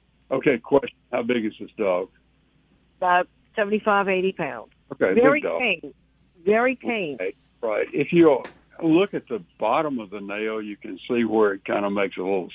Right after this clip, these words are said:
Speaker 1: split there and headed back up toward the, uh, the base of the nail. I would
Speaker 2: Uh-huh.
Speaker 1: suggest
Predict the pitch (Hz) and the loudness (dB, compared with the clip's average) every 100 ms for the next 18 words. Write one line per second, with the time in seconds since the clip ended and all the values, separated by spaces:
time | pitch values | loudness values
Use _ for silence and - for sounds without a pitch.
0 | - - 117 117 - 117 117 117 113 107 | -14 0 2 2 2 4 4 2 -4 -12
1 | - - - - 131 107 95 107 107 107 | -14 -18 -20 -12 -8 -6 -6 -8 -6 -10
2 | 98 - 120 113 92 95 - - 98 92 | -10 -4 -2 -2 -4 -10 -12 -16 -12 -12
3 | 62 - _ _ _ - - 90 104 139 | -12 -20 _ _ _ -18 -16 -2 0 0
4 | - 87 92 92 90 95 90 - _ _ | -4 -10 -8 -4 -4 -4 -4 -8 _ _
5 | _ _ _ _ - 127 175 156 120 101 | _ _ _ _ 0 2 4 0 -6 -6
6 | 113 110 | -6 -6